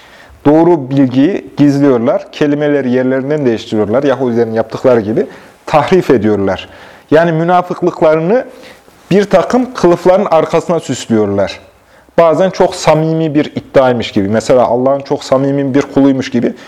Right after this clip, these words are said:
Edip Yüksel gibi böyle görüntüler bile verebilir. Başkalarını münafıklıkla suçlar falan filan, suçlamalar yapar. Halbuki Allah'ın kitabına en büyük ihaneti kendisi yapmaktadır. Fakat iddiası ne?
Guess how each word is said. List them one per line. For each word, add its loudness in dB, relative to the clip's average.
Edip -2
Yüksel 2
gibi -2
böyle 0
görüntüler -2
bile -2
verebilir. -4
Başkalarını 2
münafıklıkla -2
suçlar -2
falan 4
filan, -2
suçlamalar 2
yapar. -2
Halbuki 0
Allah'ın 2
kitabına -2
en -2
büyük -6
ihaneti -2
kendisi 0
yapmaktadır. -4
Fakat 0
iddiası 0
ne? -2